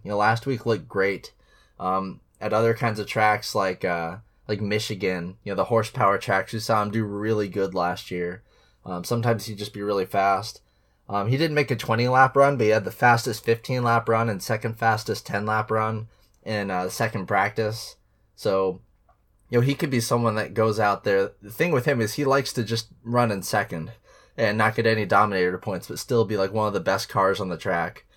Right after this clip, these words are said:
Um, you know, really good on restarts and kind of on, uh, long runs, too, at this track surface last year. Uh, I, I would like Logano. He's just way too expensive. Five hundred dollars more expensive than Truex, who w-, obviously is gonna eat into his ownership a ton.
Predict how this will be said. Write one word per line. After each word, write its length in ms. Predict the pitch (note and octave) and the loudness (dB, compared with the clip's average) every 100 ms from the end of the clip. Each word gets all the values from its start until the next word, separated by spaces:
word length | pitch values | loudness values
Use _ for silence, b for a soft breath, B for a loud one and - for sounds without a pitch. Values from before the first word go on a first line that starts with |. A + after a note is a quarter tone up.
| b b b b | b b b b
Um, 480 | E2+ F2+ F2 F2 F2 - _ _ _ _ - | -4 -2 -2 -4 -8 -14 _ _ _ _ -4
you 80 | |
know, 40 | G#2+ | 0
really 240 | G#2+ C3 | 2 2
good 200 | A#2+ B2 | 4 4
on 140 | A2 G#2 | 4 2
restarts 720 | G#2 A2+ - A2+ F#2 - F#2 | 0 -2 2 2 2 0 -4
and 340 | F2+ F2+ E2+ _ - | -4 -6 -8 _ -2
kind 180 | B2+ | 0
of 80 | B2+ | 4
on, 380 | B2 G#2 F#2+ F#2 - | 4 4 -2 -14 -10
uh, 200 | G2 F#2+ | -2 0
long 320 | F#2 G#2+ G#2+ G2+ | 2 4 4 2
runs, 340 | G2+ G2+ F#2 | -2 -2 -6
too, 420 | - G2 F#2+ G#2+ - | -6 -4 -4 -6 -8
at 100 | F#2 | -6
this 160 | G2 | -4
track 300 | - G2+ F#2+ | 0 0 0
surface 420 | - G2 G2 F#2+ | -4 -4 -4 -4
last 380 | F#2+ F#2 F#2 - | 2 2 2 -4
year. 340 | F#2 F#2 G2 A2+ _ _ _ _ - | -4 -4 -4 -10 _ _ _ _ -12
Uh, 380 | F#2+ G2 G#2 A2+ | -4 -2 0 2
I, 100 | A#2+ | 4
I 40 | |
would 120 | C#3+ C#3+ | 4 6
like 200 | C3+ C3 | 4 2
Logano. 440 | A#2+ A#2 B2+ B2+ | 0 2 4 2
He's 100 | B2 | 0
just 220 | C#3+ A#2+ | 0 2
way 140 | A#2 A2 | 2 2
too 140 | B2+ | 0
expensive. 640 | G#2+ - G2+ A2 A#2 A2+ - | -2 -2 -2 0 0 0 4
Five 200 | B2+ C3 | 4 4
hundred 280 | B2+ A#2 | 0 0
dollars 340 | A2 A2+ A2 G#2 | 2 4 4 2
more 140 | G#2+ | -2
expensive 480 | F#2+ - G#2 - G2 | -2 -4 -4 -4 -6
than 120 | F#2 | -8
Truex, 680 | E2 G#2 G2+ A2 A2+ - - _ _ | -6 0 0 0 -4 -12 -14 _ _
who 100 | A2+ | -6
w-, 240 | G#2 G#2 - | -2 -2 2
obviously 440 | G#2+ G#2+ G#2 G#2 G#2 | 2 4 2 -4 -6
is 100 | F#2+ | -4
gonna 180 | A2 F2 | -4 -4
eat 180 | G#2+ | -2
into 220 | G#2+ G2 G2+ | -2 -2 -4
his 120 | F#2+ | 0
ownership 440 | F#2+ F#2+ - G2+ | -2 -2 -6 -6
a 40 | E2 | -6
ton. 440 | G#2 F#2+ G2 G#2+ | -6 -6 -6 -10